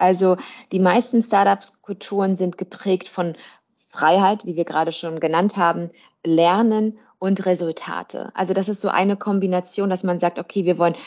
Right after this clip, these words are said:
leistungsorientierte Arbeit, weil am Ende des Tages, äh, Shit in, Shit out. Ja, man muss wirklich, äh, das Outcome sich anschauen, das Ergebnis sich anschauen. Und da sind viele Führungskräfte sehr fokussiert darauf.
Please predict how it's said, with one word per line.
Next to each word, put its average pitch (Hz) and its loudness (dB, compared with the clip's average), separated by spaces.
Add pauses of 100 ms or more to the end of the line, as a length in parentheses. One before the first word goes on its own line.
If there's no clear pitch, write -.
leistungsorientierte 214 0
Arbeit, 196 0
weil 165 2
am 165 -4
Ende 180 0
des 170 -4
Tages, 180 0
äh, 170 0 (340)
Shit - -4
in, 185 2
Shit - -8
out. 190 2
Ja, 185 0
man 180 -2
muss 185 -8
wirklich, 208 0
äh, 175 2
das - -8
Outcome 220 -2
sich 196 -8
anschauen, 185 -6
das 170 -10
Ergebnis 208 -2
sich 196 -4
anschauen. 180 -4 (300)
Und 175 -2
da 180 4 (140)
sind 175 -4
viele 214 2
Führungskräfte 226 -2
sehr 165 0
fokussiert - -10
darauf. - -4